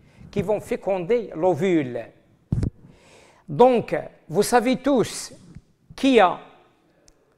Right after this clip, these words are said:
deux méthodes pour que, que, qu'on arrive à féconder l'ovule, soit naturellement, par l'utilisation d'un taureau,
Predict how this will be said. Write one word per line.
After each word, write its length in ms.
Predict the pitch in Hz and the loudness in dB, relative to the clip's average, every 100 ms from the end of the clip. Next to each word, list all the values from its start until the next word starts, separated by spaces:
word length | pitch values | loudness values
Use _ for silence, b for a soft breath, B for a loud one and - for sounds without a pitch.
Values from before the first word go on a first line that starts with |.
| b b b | b b b
deux 260 | 147 294 | 2 4
méthodes 720 | 285 247 - 180 175 156 170 170 _ _ _ _ _ _ _ b b - | 4 2 2 2 2 -2 -6 -8 _ _ _ _ _ _ _ b b -2
pour 460 | 240 262 262 - - | 4 6 4 0 2
que, 500 | 220 208 - - - | 4 4 -2 -16 2
que, 400 | 220 226 240 240 - _ _ _ _ _ - | 4 4 2 -4 -14 _ _ _ _ _ 0
qu'on 220 | 220 214 | 2 4
arrive 400 | 190 202 226 196 - | 4 2 -2 -6 -2
à 120 | 185 | -2
féconder 920 | 185 220 - 196 175 190 196 214 247 _ _ - | 0 -6 -4 -4 0 0 0 -2 -12 _ _ -10
l'ovule, 560 | 156 196 160 131 113 101 _ _ _ - | 0 4 4 0 -8 -12 _ _ _ -16
soit 720 | - 226 233 156 - - _ 156 | -4 2 4 2 -8 -20 _ -10
naturellement, 880 | 147 135 - 156 190 226 247 240 - _ - | -6 -4 -4 0 0 0 -6 -8 -20 _ -14
par 120 | 131 | -14
l'utilisation 720 | 123 131 151 151 147 170 190 | -12 -12 -8 -6 -4 -4 -4
d'un 200 | 151 139 | -6 -6
taureau, 500 | - 208 214 247 - | -2 0 2 0 -4